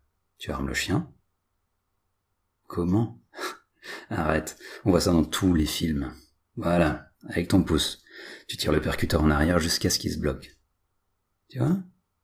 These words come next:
C'est pas si dur. Maintenant, tu glisses ton index sur la gâchette. Oh là, attention, le canon est de travers. Redresse-le bien perpendiculaire contre ta tempe.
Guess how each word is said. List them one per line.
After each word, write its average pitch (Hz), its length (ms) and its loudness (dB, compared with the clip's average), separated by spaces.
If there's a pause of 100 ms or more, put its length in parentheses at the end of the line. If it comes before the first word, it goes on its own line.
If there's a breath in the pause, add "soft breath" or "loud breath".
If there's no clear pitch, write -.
(400)
C'est - 140 -20
pas 92 100 0
si 92 160 0
dur. 85 340 2 (1040)
Maintenant, 80 540 0
tu 76 220 -6
glisses 73 320 -2
ton 65 220 -6
index 64 400 -6
sur - 140 -10
la - 100 -8
gâchette. 80 680 0 (1080)
Oh 120 320 12
là, 90 300 8
attention, 82 720 4 (100)
le 92 180 4
canon 82 360 4
est 78 80 2
de - 80 -18
travers. 76 640 2 (800 loud breath)
Redresse-le 69 420 -4
bien 76 180 0
perpendiculaire 82 840 -4
contre - 260 -8
ta 71 140 -8
tempe. 127 340 0